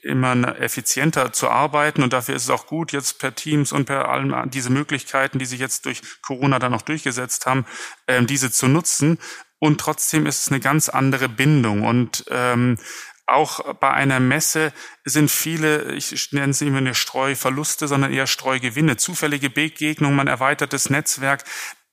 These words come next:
All diese Themen funktionieren digital nicht. Digital funktioniert der passive Konsum von Inhalten, von Vorträgen, höre ich mir an, ähm,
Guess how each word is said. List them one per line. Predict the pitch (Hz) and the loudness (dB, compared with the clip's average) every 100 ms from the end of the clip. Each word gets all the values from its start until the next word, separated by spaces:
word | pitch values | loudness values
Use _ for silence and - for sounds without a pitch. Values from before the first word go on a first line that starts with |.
| - | -4
All | 120 156 170 | 0 0 0
diese | - 160 165 175 | -4 -4 -2 -2
Themen | - 151 160 160 | -4 0 2 2
funktionieren | - 156 156 - - 135 143 156 151 143 | 2 2 2 2 2 2 2 2 2 0
digital | 143 131 139 - 131 131 131 | -2 -8 -8 -4 0 2 4
nicht. | 131 131 - - - - - | 4 2 -2 -8 -10 -14 -8
Digital | 143 151 143 147 | -4 -2 0 0
funktioniert | 147 151 143 - - 139 135 151 - | 2 0 0 0 0 2 2 2 0
der | 131 | -2
passive | - 156 - 160 143 | 0 0 0 0 -4
Konsum | - 139 131 120 156 170 - - | -2 0 0 0 0 0 0 -10
von | - - 143 147 | -8 0 2 2
Inhalten, | 143 147 147 147 143 147 | 2 0 2 0 0 -2
von | - 131 | 0 0
Vorträgen, | 120 165 175 - 160 156 143 | 0 0 -2 0 0 2 0
höre | 131 139 | 0 -2
ich | 123 | 0
mir | 131 131 | 0 2
an, | 143 151 - - - - | 2 0 -2 -12 -12 -2
ähm, | 135 131 127 131 135 | 2 2 4 2 0